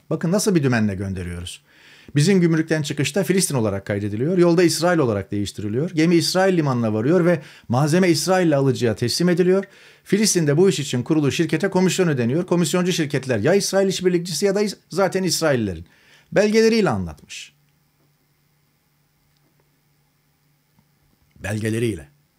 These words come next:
Sonra da gene burada kalalım. Yani Twitter'da kalalım. İşte soykırım falan diyor Erdoğan. "Bugün yedi Ekim, üç yüz altmış beş gün önce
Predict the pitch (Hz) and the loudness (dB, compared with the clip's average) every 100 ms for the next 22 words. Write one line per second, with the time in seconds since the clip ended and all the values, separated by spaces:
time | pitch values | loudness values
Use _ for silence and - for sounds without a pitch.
0 | _ _ - - 220 151 113 208 - _ | _ _ -14 0 2 2 2 -2 -4 _
1 | _ _ _ _ _ 202 151 117 143 160 | _ _ _ _ _ -2 0 0 -2 -2
2 | 107 127 247 202 104 98 135 135 120 98 | -2 -2 -4 -8 -10 -4 -2 0 -2 -4
3 | 90 95 123 226 - _ _ _ _ _ | -6 -6 -4 -6 -8 _ _ _ _ _
4 | _ _ _ _ _ _ - - 165 151 | _ _ _ _ _ _ -20 -4 0 0
5 | 143 127 123 120 123 101 92 - _ _ | 0 -4 -2 -2 -2 -2 -4 -8 _ _
6 | _ 110 107 98 113 214 - _ 135 160 | _ -4 -4 -4 -6 -6 -10 _ -2 0
7 | 156 143 156 143 - 156 143 139 143 143 | 2 2 2 0 -2 -6 -4 -2 -2 -4
8 | - 156 147 113 101 101 170 180 | -2 -2 -2 -2 -2 0 -2 -4